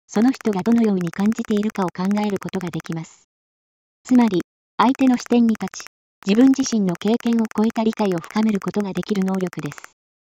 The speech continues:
エンパシーは、ソーシャルワーカーにとって、非常に重要な能力です。クライアントが抱える問題や悩みを理解することで、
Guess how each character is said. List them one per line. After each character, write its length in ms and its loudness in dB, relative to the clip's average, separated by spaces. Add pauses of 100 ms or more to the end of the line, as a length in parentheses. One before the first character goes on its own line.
(400)
エ 80 6
ン 80 8
パ 140 -4
シ 140 -8
ー 160 -4
は、 80 2 (380)
ソ 140 2
ー 60 4
シ 100 -4
ャ 80 2
ル 60 4
ワ 80 4
ー 80 0
カ 100 -4
ー 60 0
に 120 -2
と 120 -6
っ 20 -6 (140)
て、 140 -4 (360)
非 140 -2
常 140 4
に 180 6
重 120 0
要 220 4
な 120 4
能 160 2
力 220 -4
で 120 -6
す。 60 -18 (920)
ク 80 0
ラ 120 6
イ 80 4
ア 60 2
ン 60 2
ト 140 -4
が 120 -2
抱 300 -4
え 40 -2
る 120 0 (160)
問 200 6
題 160 2
や 80 2
悩 220 2
み 120 4
を 40 2
理 100 -2
解 200 -2
す 120 -8
る 80 -4
こ 100 -8
と 120 -8
で、 120 -2